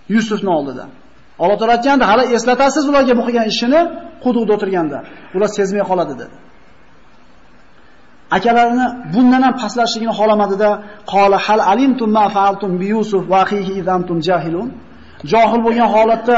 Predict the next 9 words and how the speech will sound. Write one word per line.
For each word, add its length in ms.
Yusuf 420
bilan 320
ak-, 220
ukasini 380
o'rtasida 380
qilgan 260
ishinglarni 420
bilasizlarmi, 540
dedi. 180